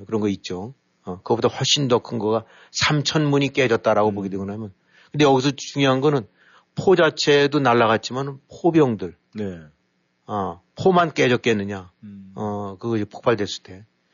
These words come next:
Speaker 1: 그러니까 이 포병이라는 거는 그렇게 금방 조달이 안 된다니까.
Speaker 2: 그렇죠.
Speaker 1: 어, 포도 금방 못 만들지만 이런 거. 그다음에 슉 하고 날아가는 한꺼번에 너댓발 날아가는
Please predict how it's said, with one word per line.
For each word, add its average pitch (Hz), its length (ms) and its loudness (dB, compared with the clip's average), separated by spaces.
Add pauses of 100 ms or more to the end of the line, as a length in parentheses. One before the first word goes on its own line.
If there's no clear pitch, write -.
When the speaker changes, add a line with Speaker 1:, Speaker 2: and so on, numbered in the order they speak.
(100)
Speaker 1:
그러니까 139 100 -2
이 135 100 2
포병이라는 156 840 2
거는 131 220 -2
그렇게 120 180 -2
금방 117 340 -2
조달이 113 320 2
안 101 160 0
된다니까. 92 540 -10 (180)
Speaker 2:
그렇죠. - 340 -10
Speaker 1:
어, 104 80 -6
포도 156 300 2
금방 127 300 2
못 104 80 2
만들지만 98 640 -8 (380)
이런 101 280 -4
거. 92 160 -20 (560)
그다음에 120 320 2
슉 - 500 0
하고 - 140 -2
날아가는 123 580 4
한꺼번에 120 580 -2
너댓발 120 420 2
날아가는 110 420 0